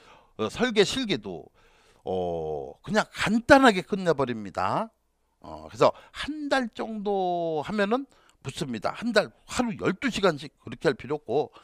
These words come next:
한 달 하루 한 네 시간 내지 다섯 시간씩 하면 합격하게 합니다. 그래서 잠깐, 자-, 아주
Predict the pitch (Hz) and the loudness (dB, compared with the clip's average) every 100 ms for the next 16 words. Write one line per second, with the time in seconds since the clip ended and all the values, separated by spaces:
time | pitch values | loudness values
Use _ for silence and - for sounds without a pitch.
0 | - - - 214 185 160 180 165 131 120 | -20 -14 -8 -4 -2 0 0 0 -2 0
1 | 156 - 151 131 120 123 135 92 - - | 0 0 -2 0 -2 -2 -4 -6 -10 -20
2 | _ - - 143 135 127 123 104 82 - | _ -16 -8 -6 -6 -4 -4 -4 -12 -14
3 | 127 160 165 - - - 110 - 123 110 | -10 -8 -10 -18 -18 -10 -10 -10 -12 -10
4 | - 131 95 - - _ _ _ _ _ | -10 -10 -12 -14 -18 _ _ _ _ _
5 | _ _ - 160 147 - - - 240 - | _ _ -2 0 0 -2 0 0 0 -6
6 | 147 113 - - - 190 240 | -8 -6 -12 -14 -6 -6 -4